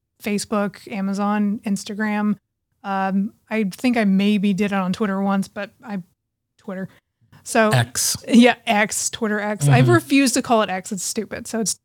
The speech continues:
Speaker 1: at least Twitter X.
Speaker 2: Mm-hmm.
Speaker 1: But yeah, it's, at this point, it's a slow crawl, but it's a lot of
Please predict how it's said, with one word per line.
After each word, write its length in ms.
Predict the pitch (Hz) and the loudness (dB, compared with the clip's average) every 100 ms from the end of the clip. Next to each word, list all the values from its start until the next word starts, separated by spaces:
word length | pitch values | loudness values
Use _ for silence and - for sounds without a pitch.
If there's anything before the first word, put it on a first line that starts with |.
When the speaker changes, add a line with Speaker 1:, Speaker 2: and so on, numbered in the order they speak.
| - | -4
Speaker 1:
at 140 | 233 | -2
least 400 | 247 240 262 - | 0 2 4 2
Twitter 300 | - 214 190 | -2 -4 -4
X. 280 | 190 190 - - | -8 -12 -8 2
Speaker 2:
Mm-hmm. 220 | 120 107 98 - | 4 2 -2 -8
Speaker 1:
But 360 | 196 - 190 - | -2 -2 -2 -2
yeah, 360 | 226 247 214 | 2 4 2
it's, 260 | 220 - - 233 _ _ _ 277 | 0 -6 -10 -16 _ _ _ -10
at 120 | 247 | -6
this 120 | 311 | -6
point, 400 | - 262 220 202 | -2 0 0 -2
it's 380 | 262 214 - - _ - - | -4 -6 -8 -12 _ -20 -10
a 60 | |
slow 380 | - - 240 240 | -8 -4 0 0
crawl, 420 | - 214 208 208 - | 0 2 2 0 -4
but 100 | 214 | -6
it's 180 | 196 - | -6 -4
a 80 | 202 | -2
lot 220 | 208 202 | 0 0
of 260 | 196 185 | -2 -6